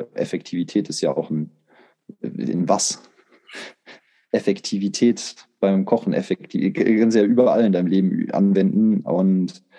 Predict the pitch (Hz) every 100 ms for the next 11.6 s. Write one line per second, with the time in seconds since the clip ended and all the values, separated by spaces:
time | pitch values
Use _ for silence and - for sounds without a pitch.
0 | - _ _ - 90 90 92 92 92 90
1 | 87 - _ _ _ _ _ _ _ _
2 | _ _ - 90 87 87 87 82 78 -
3 | - _ _ _ _ 110 98 131 131 -
4 | 113 135 113 - - 98 98 - - 101
5 | 98 95 92 95 82 - 135 - - _
6 | _ _ _ _ _ 95 87 90 82 92
7 | - - 85 101 110 - 113 107 117 92
8 | - 90 82 82 98 95 - - 98 95
9 | 95 - _ _ _ _ _ - 87 92
10 | 92 85 - 117 101 165 - 104 98 98
11 | 95 - - 92 87 80